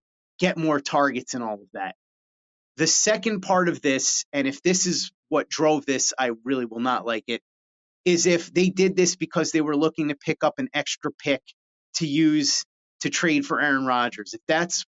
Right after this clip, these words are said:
why this was done, or if that factored into this at all, I will not be happy in the least. But I think what happened here really is that,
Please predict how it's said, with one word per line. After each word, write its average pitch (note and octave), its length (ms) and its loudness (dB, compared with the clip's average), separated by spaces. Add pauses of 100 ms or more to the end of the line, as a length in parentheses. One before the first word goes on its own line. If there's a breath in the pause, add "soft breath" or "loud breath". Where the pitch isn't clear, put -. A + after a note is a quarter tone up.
why D3+ 240 2
this C#3 260 -2
was B2 160 -10
done, C#3 300 0
or A#2+ 180 0
if - 140 -6
that D3 320 -2
factored C#3+ 380 0
into C3+ 260 0
this C3 220 -2
at B2 60 -6
all, B2+ 380 2 (400)
I D3+ 140 2
will D3 140 0
not C#3 220 2
be C3 120 -2
happy C3 340 -2
in A#2 100 -4
the A2+ 100 -6
least. A2+ 400 -4
But E3+ 100 4
I D#3+ 80 4
think A#3 280 -2
what G#3+ 140 2
happened E3 420 -2
here D3 200 -2
really C#3 380 2
is A#2+ 180 -2
that, B2 280 0